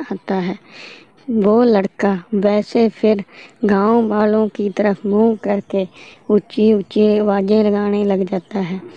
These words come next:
और उसी तरह गांव वाले फिर उसकी आवाज़ सुनकर वापस उधर आते हैं तो देखते हैं कि वो लड़का फिर हंस रहा था। और गांव वाले उस लड़के को डांटते हैं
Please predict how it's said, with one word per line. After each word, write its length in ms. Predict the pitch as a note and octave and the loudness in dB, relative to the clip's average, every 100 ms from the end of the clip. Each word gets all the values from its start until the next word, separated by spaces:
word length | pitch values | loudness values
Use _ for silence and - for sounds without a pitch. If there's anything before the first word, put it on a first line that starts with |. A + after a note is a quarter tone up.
| - - - | -20 -20 -6
और 220 | G#3 F#3+ F3+ - - - - | 0 0 -2 -10 -20 -10 -4
उसी 300 | G#3 - B3+ | -2 0 0
तरह 360 | - G#3+ G#3+ | 0 -2 -2
गांव 400 | G3 G3+ G#3 A#3 A3 | -2 -2 -2 0 0
वाले 300 | G3+ G3+ G3 | 0 0 0
फिर 340 | - A3 G3+ - - - - | 0 0 0 -8 -20 -14 -4
उसकी 360 | G#3 - B3+ B3 | -4 -2 0 2
आवाज़ 420 | C4 A3+ A3 G#3 | 2 2 0 0
सुनकर 520 | - G3+ F#3+ G#3 F3+ - - | 0 0 0 -2 -2 -6 -4
वापस 460 | G#3+ G#3+ - A#3 - | -2 -2 -2 -4 0
उधर 240 | D4 G#3 A3+ | -2 0 0
आते 320 | G3 - A3 | -2 -2 -2
हैं 180 | F#3 G#3+ | 0 -2
तो 320 | - F#3+ F3+ - - - | 0 0 0 -6 -20 -6
देखते 460 | A3+ G#3+ - - B3 | -2 -2 -2 0 0
हैं 220 | G#3 G#3+ | 0 -4
कि 280 | - A3 G#3 - G#3 | -2 -2 -2 -2 0
वो 200 | G#3+ A#3+ | 2 2
लड़का 460 | A#3 A3 - G#3+ | 0 -2 -2 -4
फिर 260 | G3 A3+ A3+ | -2 -2 -2
हंस 280 | G3 G3 G#3 | -2 -4 -2
रहा 260 | F#3+ F#3+ | -4 -6
था। 240 | F#3+ - F#3+ - - - - - | -8 -8 -10 -12 -16 -16 -18 -4
और 180 | G#3+ F#3+ F#3 | -2 0 0
गांव 380 | G#3 A#3 B3 | 0 2 2
वाले 360 | G#3+ G3+ G3+ G3 - - - _ _ _ _ - - - - - - - - - - | 0 0 0 -2 -6 -8 -8 _ _ _ _ -20 -20 -20 -20 -20 -20 -20 -20 -18 -6
उस 220 | C4 - | -4 0
लड़के 480 | C4+ A#3+ A#3 - C#4 | 0 0 -4 -6 -4
को 220 | - B3 | 0 -2
डांटते 560 | F#3+ A3 G#3 - A#3 | 0 -2 -4 -6 -4
हैं 240 | A3 B3 | -4 -6